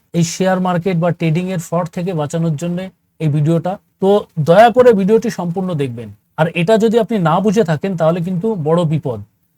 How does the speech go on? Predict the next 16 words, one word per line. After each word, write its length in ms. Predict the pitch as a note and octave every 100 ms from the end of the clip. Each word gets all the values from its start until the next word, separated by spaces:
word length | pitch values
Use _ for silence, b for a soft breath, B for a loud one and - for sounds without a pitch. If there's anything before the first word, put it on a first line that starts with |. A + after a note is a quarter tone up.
| _ -
আপনার 320 | D#3 - F#3 E3+ _
টাকা 220 | - D#3+ F#3+
ফাইন 320 | F3 F3+ F#3+
হতে 180 | F#3 F#3+
পারে 280 | F#3+ F#3+ G3+ _ C#3+
বা 200 | F3 A3+
আপনার 260 | A3+ A#3+
জেল 240 | D3+ G3+ A#3+
পর্যন্ত 420 | C4+ G#3 A#3 F#3+
হতে 220 | E3 E3
পারে 240 | D3+ D3
যদি 260 | C3+ E3 G3
আপনি 340 | D#3+ G3+ B3+ C4+ _ _ -
এগুলো 400 | D#3+ F#3+ B3 C4 _ _ C#3+
না 320 | C#3 E3 F3
জানেন। 380 | C3+ B2 A2+